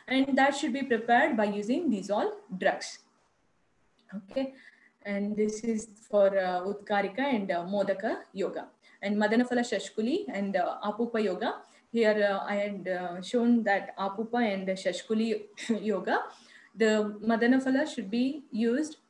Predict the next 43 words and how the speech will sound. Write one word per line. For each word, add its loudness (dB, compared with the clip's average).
uh, -6
along 2
with 0
the 0
Kashaya -2
prepared 0
as -6
previously -4
given. 0
And 6
you 6
have -4
to -2
prepare 0
as -8
like -4
the, 0
like, 0
powder 6
and 4
liquid, 0
both 4
need 2
to -2
be 2
mixed 2
and 2
made 0
it 0
into 0
Shashkuli 0
or -2
Pupa. 0
Pupa 4
is 4
nothing 2
but 4
as 0
like 0
the 2
puri, 0
the 2
regular 0